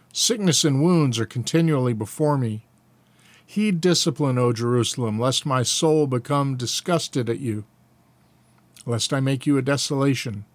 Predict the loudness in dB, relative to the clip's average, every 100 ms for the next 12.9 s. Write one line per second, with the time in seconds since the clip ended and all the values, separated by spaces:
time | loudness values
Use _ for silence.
0 | _ -8 -4 -2 0 0 -2 -2 -2 -4
1 | -4 -2 -2 -4 -10 -16 _ _ _ _
2 | _ _ _ _ -20 _ _ _ _ 0
3 | 2 4 4 4 2 2 2 2 2 2
4 | 0 -2 -2 -4 -8 -12 _ _ _ _
5 | _ _ _ _ _ _ 0 2 4 2
6 | 2 2 4 4 2 2 2 2 2 0
7 | -2 -2 -2 0 2 2 0 0 0 0
8 | 0 0 2 0 0 -2 -2 -8 _ _
9 | _ _ _ _ 0 0 2 0 2 2
10 | 2 0 -2 0 2 2 0 0 -4 -6
11 | -2 0 0 0 0 2 0 0 0 0
12 | -2 -2 0 0 0 -2 -6 -10